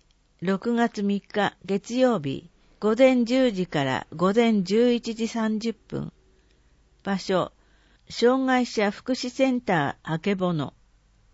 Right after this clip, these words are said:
定員、先着二十人。申し込み方法、電話、地域包括支援センター、緑樹荘。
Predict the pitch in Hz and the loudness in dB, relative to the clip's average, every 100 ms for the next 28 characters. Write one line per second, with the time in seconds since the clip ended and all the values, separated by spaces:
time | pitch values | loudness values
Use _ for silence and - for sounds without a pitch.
0 | _ _ _ _ 220 226 220 220 196 180 | _ _ _ _ -2 2 2 2 0 -2
1 | - - - 247 254 247 220 202 202 214 | -6 -12 -4 0 0 0 0 2 2 2
2 | 202 262 226 156 127 120 - _ _ _ | 2 2 2 0 -2 -6 -14 _ _ _
3 | _ _ _ _ _ _ - 196 240 - | _ _ _ _ _ _ -6 0 2 0
4 | - 262 254 233 233 220 208 147 135 - | 2 2 2 2 0 0 0 -2 -2 -4
5 | - _ _ _ 170 180 196 196 185 156 | -12 _ _ _ -4 0 2 0 -2 -2
6 | - _ _ _ _ - - 277 240 - | -6 _ _ _ _ -10 -4 -2 -2 -2
7 | 165 - 180 240 240 262 254 247 - 247 | -2 -2 0 0 2 0 0 -4 -2 -2
8 | 269 262 277 254 233 175 139 - - _ | 0 -2 -2 -2 -2 -2 -4 -4 -10 _
9 | 175 180 180 220 208 202 175 135 - | -6 -6 -2 -4 -2 -4 -6 -6 -8